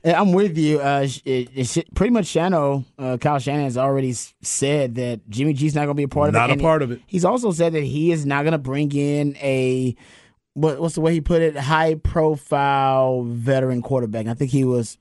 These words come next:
Speaker 1: hinting at Tom Brady or someone like that, or Aaron Rodgers too. Like, that's not happening. So if he brings in a veteran, it'll just be a veteran for depth on the team. They're anticipating
Speaker 2: Which we found out they need a lot of depth.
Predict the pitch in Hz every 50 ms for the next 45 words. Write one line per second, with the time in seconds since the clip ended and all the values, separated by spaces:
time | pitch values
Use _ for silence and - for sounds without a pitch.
0 | _ - - - 160 143 135 - 135 127 120 120 113 110 107 - 143 127 117 110
1 | 104 120 117 113 113 113 113 113 113 117 110 110 104 - - - - 131 120 117
2 | 110 110 113 104 110 104 - 117 110 117 117 131 143 139 131 127 127 131 123 120
3 | 113 113 - - 123 113 95 107 131 120 - 123 110 104 110 95 - - 87 82
4 | 76 - - - - - - 160 165 143 156 185 180 165 170 156 139 127 127 156
5 | 160 165 175 175 151 151 156 143 135 139 151 147 - 151 139 131 120 113 143 139
6 | 131 131 127 127 123 120 - - - _ - - 143 131 120 107 104 101 - 160
7 | 156 135 127 - - - 127 131 127 123 113 - - 156 151 139 131 127 120 117
8 | - - - - - - - 110 131 147 160 160 - 175 156 - 123 135 165 151
9 | 151 131 - 160 143 135 131 131 123 123 120 110 - 123 123 120 123 110 107 104
10 | 101 101 110 113 113 117 101 92 120 117 - - - - -